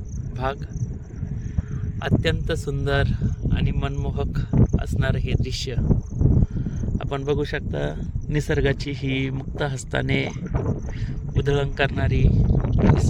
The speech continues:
ही आहे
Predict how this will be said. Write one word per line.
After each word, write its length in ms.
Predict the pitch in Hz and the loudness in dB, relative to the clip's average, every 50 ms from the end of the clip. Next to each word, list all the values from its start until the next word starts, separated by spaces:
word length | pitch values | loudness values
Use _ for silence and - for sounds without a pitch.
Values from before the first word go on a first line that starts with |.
| - - - - - - - - - - - - - - - - - - - - - - - - - - - - - - - - - - - - - - - - - - - - - - - - - - - - - - - - - - - - - - - - - - - - - - - - - - - - - - - - - - - - - - - _ _ _ _ _ _ _ _ _ - - - - - - - - - - - - - - - - | 6 6 8 10 10 10 10 8 8 8 8 8 8 8 8 8 8 6 6 6 4 4 4 6 6 6 6 6 4 4 4 4 4 4 2 2 2 2 2 2 4 4 2 2 0 0 -2 0 -2 2 4 4 4 4 2 0 0 -2 -2 -2 0 0 0 0 0 0 0 2 2 0 0 0 0 2 2 2 2 2 0 -2 -2 -2 0 0 -2 -2 -4 _ _ _ _ _ _ _ _ _ -20 -20 -20 -20 -20 -20 -20 -20 -20 -20 -20 -20 -20 -18 -10 -6
ही 100 | 170 151 | -6 -4
आहे 520 | 160 147 139 123 135 139 135 135 135 135 | -2 -2 -2 -2 0 0 0 0 -2 -2